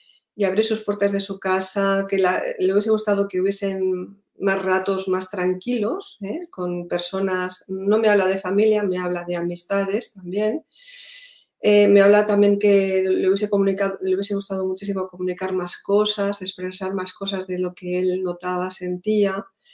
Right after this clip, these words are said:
Eh, es como que, es como un corazón abierto, ¿no? Eh, este ser, Carlos, y que hablar, hablar del co-, desde el corazón y,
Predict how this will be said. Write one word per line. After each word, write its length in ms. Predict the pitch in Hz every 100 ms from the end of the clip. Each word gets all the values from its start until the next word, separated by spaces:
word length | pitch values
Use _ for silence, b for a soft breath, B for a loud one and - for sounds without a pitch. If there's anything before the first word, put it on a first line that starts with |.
| b b b b _ -
Eh, 380 | 202 196 196 202
es 140 | 202
como 220 | 247 247
que, 440 | 247 214 202 196 _ _ _ _ _ -
es 160 | 214
como 200 | 285 262
un 60 | 254
corazón 380 | 226 214 214 214
abierto, 580 | 185 202 202 - 175 165
¿no? 280 | 190 359 -
Eh, 640 | 180 175 185 196 - 190
este 260 | 185 - 190
ser, 360 | 185 185 202 -
Carlos, 640 | 175 175 196 247 311 -
y 520 | - 208 196 185 180 -
que 880 | 190 185 185 180 180 185 - - _ _ _ -
hablar, 640 | 196 185 202 220 220 -
hablar 320 | 196 190 202
del 160 | 214 220
co-, 160 | 220 190
desde 240 | 196 190
el 80 | 185
corazón 640 | 190 180 180 202 202 196
y, 540 | 185 180 175 175 175